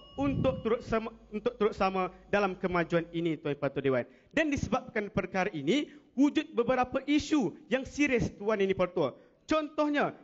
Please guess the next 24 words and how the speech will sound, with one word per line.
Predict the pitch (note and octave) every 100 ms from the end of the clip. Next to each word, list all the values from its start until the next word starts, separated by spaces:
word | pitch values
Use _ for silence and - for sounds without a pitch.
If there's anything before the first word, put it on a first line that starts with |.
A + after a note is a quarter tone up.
| - -
isu | C#4 C#4 C4
berlaku | A#3 A3 A3+
di | A3
Pulau | A3 A3 A3
Cincin | G#3 G#3+ G3+
Morara, | G3 G3 F3+ F3+
Perancis, | F3 F#3+ E3+ - D#3 - - _ _
di | D#4
mana | D4 G3 D#3 A#2+ - _ _
negara | - C#4 D4 C#4+
Perancis | B3 A#3+ A#3+ A#3+
sudah | A3 G#3+
melaksanakan | G#3+ A3 A3 A3 G#3+ G#3+
lebih | G#3+ A3 G#3+
seratus | - G#3 A3+ D4 - C#4+ - - _ -
tujuh | E4 D#4+ C#4
puluh | A#3 A3+ A#3
ujian | G3 G#3+ G#3
nuklear. | G3 F#3 B2+ - _
Dan | - C4
apakah | G3 - A3 A#3
masalah | A3+ - C4
yang | B3 C4 C4+
berlaku? | D4 D4 D4 G3 -